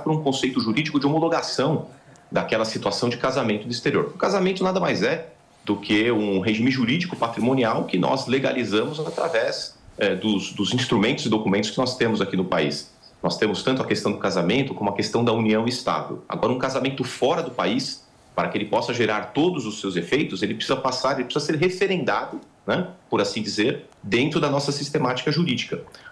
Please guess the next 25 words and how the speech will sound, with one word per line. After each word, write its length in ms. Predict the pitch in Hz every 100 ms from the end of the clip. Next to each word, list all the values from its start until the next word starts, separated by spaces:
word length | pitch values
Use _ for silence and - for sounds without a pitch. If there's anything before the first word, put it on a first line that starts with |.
| -
O 120 | 127
fato 520 | - 156 - 175 - - -
é 120 | 101
que 100 | -
questões 500 | 117 120 - 143 170
que 120 | -
envolvem 600 | 131 110 110 90 85 - - _ _ _ _ - -
patrimônio, 680 | 107 - 120 113 123 95 80
questões 360 | 95 87 110
que 100 | 110
envolvem 340 | 101 98 107 104
ali 140 | 98
as 220 | 107 - 131
obrigações 680 | 151 143 110 - 123 113
e 40 | 107
as 100 | 92
responsabilidades 800 | 123 - 110 - 95 95 90 -
patrimoniais, 880 | - 101 95 87 87 151 139 - - _ - -
elas 260 | 98 110
podem 400 | - 117 165 151
vir 120 | 113 107
a 40 |
ser 180 | - 98
discutidas, 540 | - - - 120 101 87
sim, 360 | - 160 -